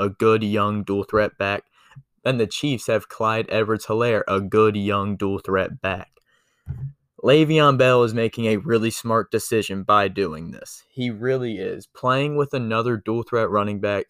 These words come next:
opens up a lot of doors for an offensive coordinator, especially when they're young, especially when Le'Veon Bell is a veteran. He could teach Singletary, Gaskin, and, and Edwards-Helaire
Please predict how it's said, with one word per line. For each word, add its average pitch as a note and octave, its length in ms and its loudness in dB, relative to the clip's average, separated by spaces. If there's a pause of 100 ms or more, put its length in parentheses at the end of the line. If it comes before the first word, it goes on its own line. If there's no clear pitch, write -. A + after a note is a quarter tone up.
(100)
opens A2+ 380 0
up G#2+ 160 2
a F#2+ 120 0
lot G#2 300 4
of G#2 140 -2
doors G#2 320 2
for G#2 200 -2
an G2 60 -2
offensive G2+ 480 -4
coordinator, B2 640 -2 (420)
especially B2+ 720 0
when B2 280 0
they're A#2 160 0
young, F#2+ 420 -4 (420)
especially A2+ 560 -2
when A#2+ 220 0
Le'Veon A#2+ 480 0
Bell A2+ 320 2
is A2 200 2
a A#2+ 120 2
veteran. F#2+ 500 -2
He G#2 220 -6
could F#2+ 260 -4
teach A#2+ 400 -6
Singletary, A#2 720 0
Gaskin, G#2+ 560 -2
and, F#2+ 300 -4 (920)
and A#2+ 160 0
Edwards-Helaire G#2+ 760 0